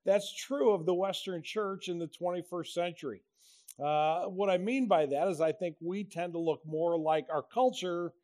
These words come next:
than we do like the definition of disciples in the New Testament. For example, we probably get more of our, our decision-making information about how we handle our money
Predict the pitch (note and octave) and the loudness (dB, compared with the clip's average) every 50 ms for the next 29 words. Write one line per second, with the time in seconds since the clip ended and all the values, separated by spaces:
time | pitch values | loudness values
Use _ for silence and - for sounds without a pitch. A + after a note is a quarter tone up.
0 | _ _ _ _ _ _ _ _ - C#3 F3 F3+ F3+ F3+ F3+ E3+ D3 C3 D#3+ F3+ | _ _ _ _ _ _ _ _ 0 2 4 4 4 2 0 0 2 4 4 6
1 | F#3+ F#3+ F3 F3+ F3+ F3 - E3+ D3 C3+ D#3+ E3+ E3+ - - D#3 D#3 E3+ F3+ E3+ | 6 6 6 4 4 4 2 -2 0 4 4 4 4 4 2 0 0 0 0 0
2 | - F3+ F3 E3+ E3 E3+ - E3 D#3+ C#3+ C#3 D3 C3+ - D#3+ D#3+ E3 D#3+ D#3 E3+ | 0 0 0 0 0 2 2 2 0 0 -2 -6 -4 -2 0 0 0 0 -2 -4
3 | D#3+ C#3 B2 D#3 D#3+ D3 C#3+ D3 D3 C#3+ C#3 - - D#3+ E3 D#3 - - C3+ B2+ | -6 -4 -4 -6 -6 -6 -6 -6 -6 -8 -8 -6 -4 -4 -4 -4 -4 -8 -8 -8
4 | C3 - D#3+ D#3 C#3+ C#3 F#3+ G3+ G3+ E3+ G3+ F#3+ - - - _ _ _ _ - | -6 -6 -6 -6 -2 0 0 0 2 2 2 2 2 0 -8 _ _ _ _ 0
5 | F3 G3 F3+ - G3 F#3+ F#3+ F#3+ F#3 F#3+ E3+ D#3+ F3+ F#3+ F3+ E3+ E3+ F3 F#3 F#3+ | 0 0 0 2 4 4 4 4 4 2 2 2 2 0 0 -2 -2 2 2 2
6 | G3 G3 F#3 D#3 E3+ E3 E3 D#3+ D#3 C#3+ D3 D3 - D#3 D3+ D3 D3 C#3 C3+ C3 | 2 0 0 2 4 4 4 4 2 2 0 -2 -2 -2 0 2 2 0 0 -2
7 | - - _ _ _ _ _ _ - D3 - - - B3+ C#4+ C4+ F#3 A3 B3 G#3+ | -6 -12 _ _ _ _ _ _ -6 -6 -4 -2 0 2 2 2 2 2 0 0
8 | G3 F#3+ F#3 F3 E3 - E3+ D#3+ D#3 D#3+ D3+ E3 D#3 - E3+ D#3 D3+ D#3 D#3+ D3+ | 2 4 2 2 2 0 -4 -4 -4 -4 -6 -6 -4 -4 -4 -2 0 0 -2 -2
9 | - F3 F3 D#3+ D#3 D#3 D3 C3 D#3+ E3+ F3 E3+ F3 D#3+ D3 E3+ F3 E3+ E3 D#3+ | -4 -6 -2 0 0 0 0 -2 -2 -2 -2 -2 -2 -2 -2 -2 -2 -2 -2 0
10 | D3+ D3 C#3+ D3 D#3 F3 G3+ A#3+ B3+ A3 F3+ F3 F#3+ A3+ A#3 - | 0 2 0 0 0 0 0 0 2 0 0 0 0 -2 -2 -4